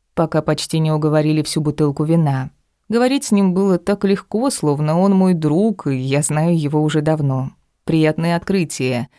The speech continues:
и даже неожиданно приятная компания на этот вечер. Жаль только, когда дорогу очистят, нам придется вернуться в нашу холодную реальность. "Так,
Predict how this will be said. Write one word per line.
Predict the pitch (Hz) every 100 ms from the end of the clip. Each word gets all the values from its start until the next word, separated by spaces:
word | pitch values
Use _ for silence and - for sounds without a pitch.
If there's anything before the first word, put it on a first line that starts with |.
| _
и | -
даже | 151 156 160
неожиданно | 160 156 147 156 170 170
приятная | 160 156 156 170 170 160
компания | 160 156 143 151 190 226 226 208
на | 165 131
этот | 135 -
вечер. | 131 127 - 139 - _ _ -
Жаль | 185 220
только, | 202 190 190
когда | 170 170 165 180
дорогу | 165 175 175 165
очистят, | 160 - 196 196 - - -
нам | 143 143
придется | 147 147 160 - 160
вернуться | 143 147 151 160 -
в | 143
нашу | 147 143 151
холодную | 151 151 151 147 151 147
реальность. | 147 143 165 156 139 - - - _ _ _ _ _ _ -
"Так, | 156 143 -